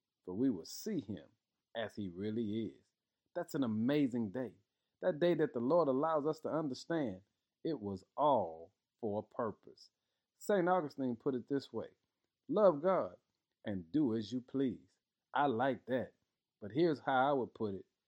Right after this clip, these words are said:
Embrace the love that God has for you deeply and completely, then do as you please. Because the truth is, the only thing we can do of God, we've gotta do it through God.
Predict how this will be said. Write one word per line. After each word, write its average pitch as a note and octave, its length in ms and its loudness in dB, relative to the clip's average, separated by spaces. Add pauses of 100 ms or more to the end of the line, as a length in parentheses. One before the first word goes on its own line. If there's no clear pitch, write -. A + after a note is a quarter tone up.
(500)
Embrace C3 480 0
the C3+ 120 -2
love C#3+ 300 2
that A#2+ 180 0
God C#3+ 240 2
has C#3 260 2
for B2+ 120 -6
you C3 260 0 (540)
deeply G3 520 0
and G3+ 240 0
completely, G#2+ 640 -6 (480)
then F3 260 2
do A2 220 -2
as G2 160 -8
you G2 80 -10
please. F#2 480 -12 (380)
Because A#2+ 240 0
the A2 60 -8
truth E3+ 340 -2
is, D#3+ 280 -2 (520)
the G#2+ 100 -4
only F3 300 4
thing E3 260 0
we D#3 140 0
can B2+ 200 -2
do C3 280 0
of E3+ 240 0
God, F#3+ 320 -2 (360)
we've C#3 160 0
gotta B2 240 0
do G#2 280 -2
it E2+ 100 -12 (260)
through C#3 280 0
God. F#2 280 -4